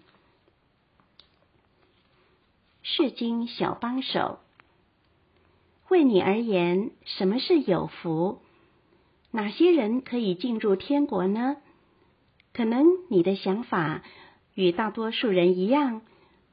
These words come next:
生活富裕、心怀喜乐、功成名就、三餐温饱、平安度日，就是有福的人。遵守教会礼仪规戒，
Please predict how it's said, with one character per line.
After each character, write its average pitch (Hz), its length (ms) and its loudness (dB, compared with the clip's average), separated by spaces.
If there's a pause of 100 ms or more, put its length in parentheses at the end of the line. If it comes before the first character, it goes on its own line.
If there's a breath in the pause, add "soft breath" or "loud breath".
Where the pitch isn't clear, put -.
(180)
生 208 260 0
活 185 180 0
富 233 260 -2
裕、 202 400 0 (280)
心 311 300 4
怀 220 240 -2
喜 175 260 -4
乐、 196 440 -2 (340)
功 233 200 -2
成 190 220 -2
名 190 300 2
就、 208 340 -2 (480 soft breath)
三 214 220 -4
餐 214 260 -6
温 269 240 2
饱、 - 400 -4 (380)
平 214 240 -6
安 302 260 4
度 294 220 2
日， 226 320 -2 (560 soft breath)
就 381 180 2
是 330 200 0
有 170 240 0
福 165 180 -4
的 175 160 0
人。 160 380 -2 (1000 soft breath)
遵 226 220 -2
守 165 260 -2
教 226 320 -4
会 190 320 -2
礼 170 260 0
仪 202 140 0
规 285 240 2
戒， 214 400 -2